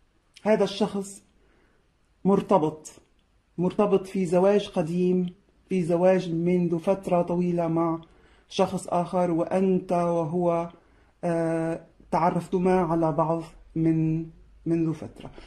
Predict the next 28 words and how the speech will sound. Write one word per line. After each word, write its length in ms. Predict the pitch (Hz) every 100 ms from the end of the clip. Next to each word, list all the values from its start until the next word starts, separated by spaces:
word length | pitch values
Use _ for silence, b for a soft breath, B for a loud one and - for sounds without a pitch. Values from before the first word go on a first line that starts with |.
| B
وهو 400 | 175 190 202 196
ربما 560 | 196 196 180 180 185 220
أنت 180 | 220 185
وهو 340 | 170 160 165
تعرفتما، 840 | 165 170 175 170 - 185 196 175 B B B B B
آه، 280 | 185 180 185
ربما 280 | 233 233 240
هذه 220 | 240 226
القراءة 420 | 214 233 233 214
لطرفين. 640 | 220 214 190 170 147 127 131 - - - b b b
هذا 220 | 226 226
الشخص 500 | 208 - 190 175 -
ربما 440 | - 208 196 190 190
كان 420 | 190 220 185 175
مع 340 | 175 170 151 -
ش-، 260 | - -
شخص 340 | 170 220 220 -
آخر 460 | 185 196 254 285 - _ _ _
وهو 300 | 185 180 196
يطلب 500 | 196 220 190 170 156
من 300 | 180 180 160 - - - -
زوجته 760 | 107 156 180 190 190 185 160 165
أو 160 | 180
زوجه 380 | 180 175 160 156
الطلاق، 580 | 151 165 185 302 311 - b b b b -
ومتعرف 760 | 208 220 220 208 220 226 220
مع، 360 | 185 185 180 175
على 400 | 190 190 190